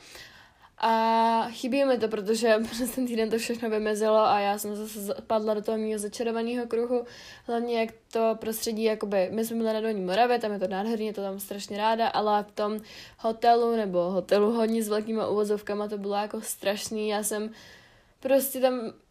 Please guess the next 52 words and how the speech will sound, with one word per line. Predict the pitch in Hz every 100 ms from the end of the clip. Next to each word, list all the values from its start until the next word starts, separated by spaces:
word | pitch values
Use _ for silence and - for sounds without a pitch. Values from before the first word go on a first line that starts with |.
| _ -
bylo | 240 285
všude | 277 262 254
jídlo, | 240 196 196 233 233
já | 220 226
jsem | 226
se | 226 220
nějak | 220 214
jako | 214 214
asi | - 214 226
neovládala | 220 - 214 226 220 220 226 -
úplně | 220 214 214 220 220 220
a | 208 208 208
neměla | 214 220 220
jsem | 226 233
motivaci | 226 214 220 226 226
tam | 226 233
nic | 240 220
dělat, | 208 214 220
i | -
když | 220 220
jsme | - 226
třeba | 208 247 220
lyžovali, | 190 196 220 233
tak | 226 220
já | 214
jsem | 214
si | 214
prostě | 196 208 208
s |
tou | 208
mou, | 208 208 208 - - -
eh, | 202 202
paní | 202 208 180
učitelkou, | 214 214 208 208
se | 208
kterou | 208 208
jsem | 208
byla | 208
ve | 196
družstvu, | 196 202 208
vůbec | 202 202
nezaležovala, | 196 185 214 220 226 226 220
protože | 208
jsme | 208 214
každou | 208 208 202 202
sekundu | 214 202 196
zastavovali, | 190 196 214 208 208 208 202
neměli | 196 196 202
jsme | 208
žádný | 208 208 214
volný | 214 220 220 190
jízdy | 180 185 233